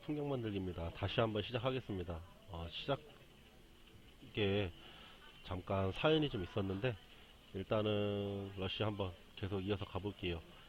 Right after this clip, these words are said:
인형 러쉬하고 그다음에 퓨어 엘릭서에서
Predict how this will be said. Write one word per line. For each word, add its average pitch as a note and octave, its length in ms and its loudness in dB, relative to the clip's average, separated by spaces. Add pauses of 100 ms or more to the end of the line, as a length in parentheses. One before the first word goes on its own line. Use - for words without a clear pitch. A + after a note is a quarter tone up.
(200)
인형 A2 260 4
러쉬하고 G#2+ 720 0
그다음에 F2+ 220 -4 (160)
퓨어 D#3+ 200 0
엘릭서에서 G#2+ 640 -2